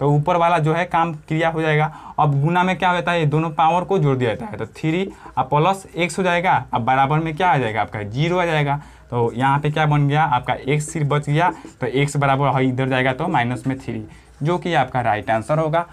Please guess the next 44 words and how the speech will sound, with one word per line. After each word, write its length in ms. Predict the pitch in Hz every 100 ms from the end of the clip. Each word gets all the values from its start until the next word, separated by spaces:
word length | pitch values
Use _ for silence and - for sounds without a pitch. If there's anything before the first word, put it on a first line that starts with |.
| - - 127
और 180 | 139
माइनस 420 | 135 139 143 151 151
थ्री 160 | 139
ऑप्शन 360 | 104 120 - 143
नंबर 260 | 131 120 -
A 200 | 120 123
is 140 | 117
correct 320 | - 117 113 117
answer 220 | 104 127 113
of 180 | 110
this 160 | - -
question 400 | - 107 110 101
है। 180 | 101 92 - _ - - _ _ _ _ - 147 156 151 - _ _ _ - - - - -
तो 60 | 151
I 220 | 160 165
hope 220 | 202 208
कि 80 | 196
आपको 300 | 175 170 175
एक 180 | 165 165
भी 140 | 143 175
क्वेश्चन 280 | 170 160 160
समझ 220 | 160 156
में 60 |
आ 40 | 147
गया, 120 | 147
आ 200 | - 127
गया 140 | 139 131
होगा। 200 | 131 127
नहीं 360 | 127 147 175
समझ 260 | 196 190 180
में 80 | 170
आया 120 | 165
है, 220 | 165 160 - 151
एक 200 | 175 170
बार 120 | 165
और 180 | 151 160
समझा 240 | 156 147 127
देते 200 | 123 127
हैं। 200 | 147 - - - - - - - - - - - -
हाय 140 | 151
देखिए, 360 | 117 113 113 127 - - - - - - - - - - - - - 151
एक 180 | 185 185
बार 180 | 175
और, 400 | 180 175 170 170